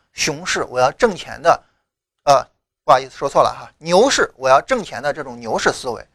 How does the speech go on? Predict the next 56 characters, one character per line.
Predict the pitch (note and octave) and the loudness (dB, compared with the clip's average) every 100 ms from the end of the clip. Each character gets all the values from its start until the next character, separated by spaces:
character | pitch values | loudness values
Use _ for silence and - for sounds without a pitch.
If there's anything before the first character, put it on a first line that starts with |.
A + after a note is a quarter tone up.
| _ _ _ | _ _ _
我 | C#3+ | -2
们 | G#3+ | 2
也 | G#3+ | 4
要 | B2+ D#3+ | 4 4
关 | G#3 A3 | 2 0
注 | A3 | -4
反 | - - C#3+ B2 | -8 -6 -6 -6
面， | D3+ C#3+ - _ _ | -16 -16 -16 _ _
就 | D#3+ | -6
是 | D3 - _ _ | -4 -4 _ _
在 | F#3+ E3 | 0 0
熊 | - C3+ D#3+ | -8 -14 -6
市 | - E3+ | -2 -2
里 | A#2+ - | -2 -12
我 | A#2+ | -2
要 | C3 D3+ _ | 0 0 _
避 | A#3+ F#3+ | -6 -6
免 | C3+ A2+ - _ | -6 -14 -20 _
赔 | - C#3 F#3 | -18 -14 -14
钱 | - A#2+ | -14 -20
的 | A#2 - | -20 -20
这 | A#2+ | -20
种 | - _ _ _ | -20 _ _ _
熊 | _ - A#2 _ | _ -20 -20 _
市 | - - | -20 -20
思 | _ - G2 | _ -20 -20
维。 | _ _ _ _ _ _ _ _ - | _ _ _ _ _ _ _ _ 0
只 | B3+ | 4
有 | D4+ | 6
我 | C4 D3 | 6 2
们 | C#3+ | -2
能 | D3 F#3 | -14 0
够 | G#3 - _ _ | 2 2 _ _
掌 | G3 C3 | 0 2
握 | F3+ A3 | 4 4
好 | B2 | 2
这 | - A#3+ | -2 0
两 | C3+ C#3 - _ | 0 -8 -12 _
个， | F3+ - | 0 2
而 | D#3 | 2
不 | D3+ A3+ | 0 0
是 | A#3+ | -2
你 | C#3+ | -4
着 | - C4+ C4+ | 2 2 2
急 | - D3 | -8 -4
在 | G3 G3+ | 0 2
任 | C4 D4 | 2 2
何 | - C#3+ | 0 -6
市 | - D3+ | -6 -6
场 | A2+ | -6
行 | C3 | -8
情 | E3+ F#3 | -12 -14
里 | |
面 | B2+ B2 | -14 -12
挣 | F3 | -14
钱， | D3 A#2+ - | -16 -18 -18